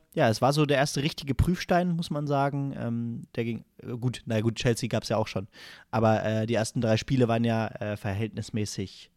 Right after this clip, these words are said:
fair von den Gegnern her. Ähm, die ersten beiden Prüfsteine gegen Chelsea und jetzt gegen,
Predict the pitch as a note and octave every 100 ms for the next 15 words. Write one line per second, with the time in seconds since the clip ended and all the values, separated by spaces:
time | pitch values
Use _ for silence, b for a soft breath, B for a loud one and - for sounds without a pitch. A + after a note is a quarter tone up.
0 | _ _ _ _ - C#3+ C3+ C#3 _ -
1 | B2 A#2+ A2+ A#2 A#2+ A2 A2+ A2 A2 -
2 | G2+ G2+ G2+ G2+ B B _ - A#2 A2+
3 | A#2+ G#2+ A2 G#2+ B2+ - A#2+ A2 A2 G#2+
4 | G2+ G2 A2 G#2+ - A2+ G#2 - - G2
5 | F#2+